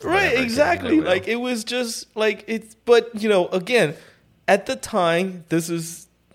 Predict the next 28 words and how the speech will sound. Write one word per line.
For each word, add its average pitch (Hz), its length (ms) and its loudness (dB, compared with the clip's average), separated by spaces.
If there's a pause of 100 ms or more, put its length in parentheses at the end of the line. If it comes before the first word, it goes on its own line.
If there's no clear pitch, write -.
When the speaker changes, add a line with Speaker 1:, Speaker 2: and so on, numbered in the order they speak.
(140)
Speaker 1:
you 156 100 -6
know, 143 120 0
my, 135 260 0
the 135 140 0
sense 151 440 -2
I 180 160 2
get 135 320 2
is 139 180 -4
that 123 200 -2
this 135 200 -6
is 127 240 -14
not 127 220 0
an 139 160 -4 (100)
unusual 120 720 -6
thing 170 420 -6
for 127 280 -2
then 131 380 -2
because, 127 420 -4 (480)
you 139 140 -4
know, 127 120 -2
again, 156 300 -6
we're, 139 140 2
we're, 139 240 -2
we're 131 180 -2
talking 165 380 -2
about 156 200 0
manufacturing 135 880 -2
that, 120 180 -2